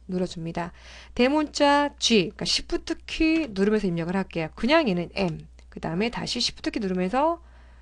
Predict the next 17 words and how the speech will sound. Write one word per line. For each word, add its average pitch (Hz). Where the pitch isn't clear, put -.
M, 214
그러면 180
대문자 208
나오겠죠? 196
자, -
탭키 294
눌러서 277
A, 180
탭키 285
눌러서 254
마이너스, 208
다시 277
분수, 254
그 185
다음에 208
대문자 233
G, 175